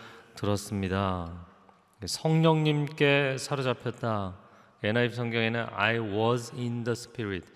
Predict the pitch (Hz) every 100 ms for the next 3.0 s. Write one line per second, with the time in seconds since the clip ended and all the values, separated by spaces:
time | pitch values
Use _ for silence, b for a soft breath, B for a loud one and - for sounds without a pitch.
0 | B B B 104 101 117 165 170 160 151
1 | 139 95 95 113 135 135 117 135 - 127
2 | 120 120 110 98 92 - 92 87 -